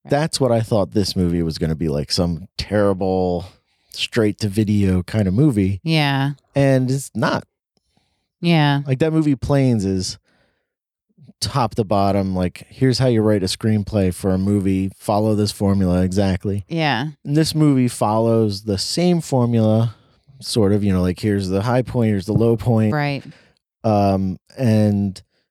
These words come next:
Speaker 2: and it, it does it, but it does it with heart. And it, it's trying. It's trying to make the adults in the room laugh.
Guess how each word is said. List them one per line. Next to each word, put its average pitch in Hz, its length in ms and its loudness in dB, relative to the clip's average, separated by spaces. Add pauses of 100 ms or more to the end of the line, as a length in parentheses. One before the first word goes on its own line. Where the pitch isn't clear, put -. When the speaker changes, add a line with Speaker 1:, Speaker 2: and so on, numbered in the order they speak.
(200)
Speaker 2:
and 131 120 2
it, 120 260 -2
it 135 100 -4
does 170 220 0
it, - 140 -2
but 123 140 2
it 117 120 0
does 110 180 0
it 95 120 -2
with 95 140 -2
heart. - 500 -2 (880)
And 123 840 2 (680)
it, 131 160 0 (220)
it's - 300 -4
trying. 90 760 -4
It's - 240 -8
trying 165 400 -2
to 147 100 -4
make 131 260 0
the 110 140 0
adults 101 440 -2
in 95 60 -4
the 82 80 -4
room 87 260 -2
laugh. 80 500 -8